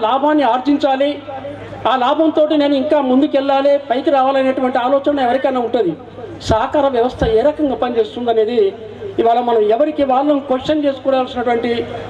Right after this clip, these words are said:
పరిస్థితి ఉంది అని నేను దయచేసి అందరినీ ఆలోచించమంటున్నాం. నేను ఇప్పటికీ ఒకటే చెప్తున్నా, ఇవాళ అందరూ కూడా ప్రాథమిక వ్యవసాయ సహకార సంఘాల సభ్యులు, అధ్యక్షులు ఉన్నట్టు, ఈ మొన్నటి దాకా అధ్యక్షులు ఉన్నారు, ఆ తర్వాత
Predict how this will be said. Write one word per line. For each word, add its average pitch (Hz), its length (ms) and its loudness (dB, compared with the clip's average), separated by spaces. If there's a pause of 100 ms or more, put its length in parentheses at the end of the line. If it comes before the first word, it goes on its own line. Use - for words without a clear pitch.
(220)
పరిస్థితి 262 360 0
ఉంది 254 240 2
అని 269 140 2
నేను 247 180 0
దయచేసి 226 500 2
అందరినీ 220 560 2 (420)
ఆలోచించమంటున్నాం. 214 1000 -2 (760)
నేను 262 160 0
ఇప్పటికీ 320 400 2
ఒకటే 302 460 2
చెప్తున్నా, 285 580 0
ఇవాళ 254 200 0
అందరూ 285 320 2
కూడా 294 260 2 (460)
ప్రాథమిక 262 420 0
వ్యవసాయ 247 440 0
సహకార 233 320 -2
సంఘాల 233 400 0
సభ్యులు, 254 500 0 (580)
అధ్యక్షులు 254 420 0
ఉన్నట్టు, 262 280 2
ఈ 247 180 2
మొన్నటి 240 220 2
దాకా 247 240 0
అధ్యక్షులు 247 360 -2
ఉన్నారు, 269 520 0 (600)
ఆ 226 80 2
తర్వాత 269 360 2